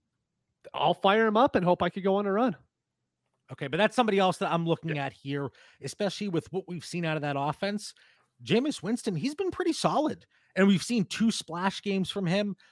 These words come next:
Speaker 2: So Michael Thomas, I think he's gonna garner and demand thirty plus percent target share. And I, I just, I don't, uh, the thing with him is hopefully something doesn't happen.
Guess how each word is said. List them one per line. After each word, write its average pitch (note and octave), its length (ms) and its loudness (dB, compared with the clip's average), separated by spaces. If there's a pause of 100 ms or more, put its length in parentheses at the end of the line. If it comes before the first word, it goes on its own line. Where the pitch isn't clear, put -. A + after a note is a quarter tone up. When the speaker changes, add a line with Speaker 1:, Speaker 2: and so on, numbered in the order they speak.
Speaker 2:
So - 140 -8
Michael E3+ 240 2
Thomas, E3 420 0
I D3+ 100 -6
think E3+ 280 -4
he's D#3 160 -6
gonna C#3+ 220 0
garner C#3 500 -2 (300)
and C3 260 2
demand B2+ 680 0 (400)
thirty D3 240 4
plus B2 260 -2
percent A2+ 380 -8
target G2+ 340 -6
share. F2 300 -10 (560)
And B2 400 2
I, A#2+ 260 -6
I A2+ 80 -10
just, A#2 300 -8 (420)
I D3 80 4
don't, D3+ 220 2 (340)
uh, C3 40 -8 (380)
the D3+ 80 -2
thing G3 200 0
with F#3+ 120 4
him F#3 200 0
is G3 160 0
hopefully D#3+ 340 0
something D3+ 300 -4
doesn't C#3+ 160 -4
happen. D3 520 -4